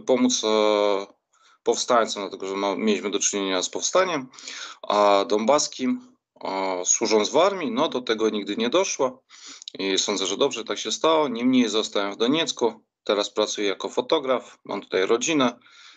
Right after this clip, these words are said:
miesiąc temu córeczka się urodziła. No i w związku z tym, że, e,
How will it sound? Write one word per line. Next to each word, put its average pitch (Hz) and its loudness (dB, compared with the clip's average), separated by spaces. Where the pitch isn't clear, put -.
miesiąc 101 -4
temu 101 -2
córeczka 143 0
się 127 -2
urodziła. 120 0
No 180 -2
i 139 -4
w - -12
związku 127 2
z 127 -2
tym, 120 0
że, 113 2
e, 107 0